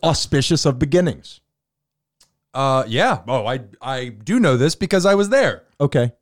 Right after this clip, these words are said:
Speaker 1: You wanna alliterate on that, or?
Speaker 2: Uh, I don't know.
Speaker 1: You low energy today? What's
Speaker 2: No,
Speaker 1: going
Speaker 2: I'm
Speaker 1: on?
Speaker 2: not. I don't know how much I should sh-, should say about this.
Speaker 1: Okay.
Speaker 2: You
Speaker 1: Let,
Speaker 2: do it.
Speaker 1: let me handle
Speaker 2: Okay,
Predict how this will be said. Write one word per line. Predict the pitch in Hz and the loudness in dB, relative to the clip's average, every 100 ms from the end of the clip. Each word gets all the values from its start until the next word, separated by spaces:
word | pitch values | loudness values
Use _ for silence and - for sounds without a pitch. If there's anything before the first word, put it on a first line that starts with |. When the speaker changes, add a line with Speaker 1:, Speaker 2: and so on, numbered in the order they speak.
| - | -2
Speaker 1:
You | 127 | 0
wanna | 131 | 2
alliterate | 120 127 135 135 135 | 2 2 2 2 2
on | 135 | 2
that, | 143 | 2
or? | 135 92 - _ | 0 -2 -6 _
Speaker 2:
Uh, | 143 143 - | -12 -10 -4
I | 165 | -2
don't | 165 147 143 | -2 -4 -4
know. | 143 139 135 135 127 123 107 107 _ | 0 2 4 4 2 0 -6 -16 _
Speaker 1:
You | 185 | 0
low | 302 339 | 2 4
energy | 302 294 240 269 | 4 2 -2 -4
today? | 269 302 | -2 -2
What's | 285 392 | 2 2
Speaker 2:
No, | |
Speaker 1:
going | 403 220 | 4 4
Speaker 2:
I'm | |
Speaker 1:
on? | - | 4
Speaker 2:
not. | 349 | 2
I | 254 | 2
don't | 214 247 | 4 4
know | 269 | 4
how | 262 | 4
much | 262 262 | 2 2
I | |
should | 240 220 | 0 -2
sh-, | - 285 254 | 0 0 0
should | - 240 | -2 -2
say | 156 254 381 | 0 2 4
about | 277 113 107 | 2 0 -6
this. | 98 | -4
Speaker 1:
Okay. | 175 185 151 95 78 | -2 0 0 -2 0
Speaker 2:
You | 269 | 2
Speaker 1:
Let, | 415 | 4
Speaker 2:
do | 240 139 | 2 0
it. | 95 139 | -2 0
Speaker 1:
let | 185 180 | 0 2
me | 156 | 2
handle | 131 113 95 262 | 4 2 2 0
Speaker 2:
Okay, | 349 | 2